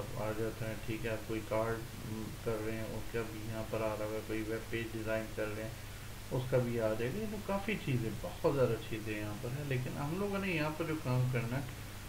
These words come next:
हम लोगों ने इंचेस के हिसाब से हम लोग काम करेंगे, ठीक है, इंचेस के हिसाब से या फीट के हिसाब से, ठीक है, सेंटीमीटर के हिसाब से भी काम हो जाता है पहले, अ, अ, यानी पिक्सेल्स बेस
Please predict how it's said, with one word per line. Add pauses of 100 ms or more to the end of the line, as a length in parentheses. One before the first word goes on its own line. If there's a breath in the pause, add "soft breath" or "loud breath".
(140)
हम
लोगों
ने (100)
इंचेस
के
हिसाब (100)
से
हम
लोग
काम
करेंगे,
ठीक
है,
इंचेस (100)
के
हिसाब (100)
से
या
फीट
के
हिसाब (100)
से, (720)
ठीक
है,
सेंटीमीटर
के
हिसाब
से
भी
काम
हो
जाता
है
पहले,
अ,
अ,
यानी
पिक्सेल्स
बेस